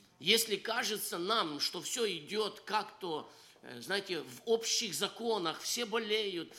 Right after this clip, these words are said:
и мы болеем, и, и вот так, и, и что будет, и как будет, то Дух Святой сегодня нас утверждает, что, э, мы у Бога особенный народ. Даже если мы этого, может быть, не чувствуем.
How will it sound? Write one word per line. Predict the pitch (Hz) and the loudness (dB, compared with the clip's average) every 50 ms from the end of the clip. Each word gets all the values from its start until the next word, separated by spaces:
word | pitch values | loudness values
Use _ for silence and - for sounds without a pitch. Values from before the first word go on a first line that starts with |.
| - - - - - | -14 -12 -12 -12 -6
и | - 170 | -4 -2
мы | 220 254 269 | -2 0 -2
болеем, | 226 196 226 247 233 220 226 233 220 214 208 190 185 175 170 | -2 2 2 2 2 2 2 2 2 2 2 0 0 -2 -2
и, | 170 - 240 226 233 247 | -4 -6 -6 -6 -6 -6
и | |
вот | 233 240 240 - | -6 -8 -8 -6
так, | - 233 220 214 - - | -2 0 0 0 -2 -4
и, | 208 196 - - - - | -8 -10 -10 -10 -18 -10
и | - - | -4 2
что | 220 - - - 269 | 2 4 4 2 -4
будет, | 233 175 160 220 254 254 247 190 202 202 202 | -4 -4 -4 -2 -2 -2 -2 -2 -4 -4 -6
и | 240 | -6
как | 240 - 285 269 214 202 | -4 -4 -4 -4 -4 -8
будет, | 190 170 214 254 262 247 185 208 196 - - - - - - - - - _ - | -10 -8 -6 -4 -4 -4 -2 -2 -4 -4 -6 -18 -18 -18 -16 -16 -18 -20 _ 2
то | - 208 208 208 196 185 175 170 - - 170 143 147 | 6 6 8 8 8 6 4 2 -2 -8 -10 -6 -2
Дух | 208 240 226 | -2 0 0
Святой | - - 208 214 208 220 202 | 0 0 0 0 2 2 2
сегодня | - - 190 180 175 175 | 2 2 0 0 0 0
нас | 170 170 165 - | 0 0 -2 -2
утверждает, | 160 - - 151 151 147 135 123 151 185 196 202 208 - - - - | -6 -8 -10 -6 -6 -6 -4 -2 0 0 0 0 0 -4 -6 -10 -12
что, | - - - - - 160 156 156 151 143 143 127 - - - - - _ _ - | -8 -8 -6 -6 -6 -4 -2 0 0 0 -2 -4 -8 -12 -20 -20 -20 _ _ -10
э, | 143 143 139 135 131 117 104 - - _ _ _ _ _ _ _ _ - - - | -8 -6 -6 -6 -6 -8 -10 -14 -20 _ _ _ _ _ _ _ _ -20 -20 -14
мы | - 139 170 196 226 254 254 233 240 - - - _ _ | -8 0 2 2 2 2 0 -2 -8 -12 -20 -20 _ _
у | - 165 | -12 -10
Бога | 139 123 151 170 180 175 180 180 180 - - - - _ _ _ - | -10 -6 -6 -4 -4 -4 -4 -4 -6 -8 -10 -20 -20 _ _ _ -12
особенный | 151 - - - - 147 135 123 143 139 127 131 | -8 -8 -6 -6 -6 -8 -8 -8 -10 -8 -8 -8
народ. | 123 123 123 120 101 85 76 - _ - _ _ _ _ _ _ _ _ _ _ _ _ - - - - - - - | -8 -8 -10 -10 -12 -14 -18 -20 _ -20 _ _ _ _ _ _ _ _ _ _ _ _ -20 -20 -20 -20 -20 -18 -8
Даже | - - 269 262 262 | -4 -2 0 0 0
если | 254 240 233 - 208 208 | 2 2 0 0 0 0
мы | 202 202 | 0 0
этого, | 190 196 196 185 170 170 | 0 0 0 0 0 0
может | 170 175 165 165 175 147 | 0 -2 -2 -2 -4 -4
быть, | 135 165 160 - | -6 -8 -6 -6
не | 165 160 | -8 -6
чувствуем. | - - 160 127 - - - 117 120 131 131 | -6 -6 -8 -8 -10 -12 -14 -14 -12 -14 -14